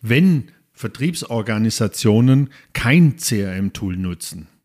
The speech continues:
Ich möchte auch direkt damit einsteigen. Mir sind einige Dinge eingefallen. Ich habe einige Punkte zusammengetragen und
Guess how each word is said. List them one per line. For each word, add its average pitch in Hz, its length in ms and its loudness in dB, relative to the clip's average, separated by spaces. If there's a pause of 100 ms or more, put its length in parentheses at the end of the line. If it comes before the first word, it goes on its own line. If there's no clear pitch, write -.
(400)
Ich - 180 -4
möchte 165 320 2
auch 156 160 2
direkt 139 500 -4
damit 139 280 0
einsteigen. 139 800 -4
Mir 120 100 -2
sind 165 440 -6
einige 147 380 0
Dinge 131 340 -2
eingefallen. 143 680 -4 (100)
Ich 123 160 -4
habe 165 240 -4
einige 165 380 2
Punkte 160 480 2
zusammengetragen 160 1200 -4
und 120 420 -2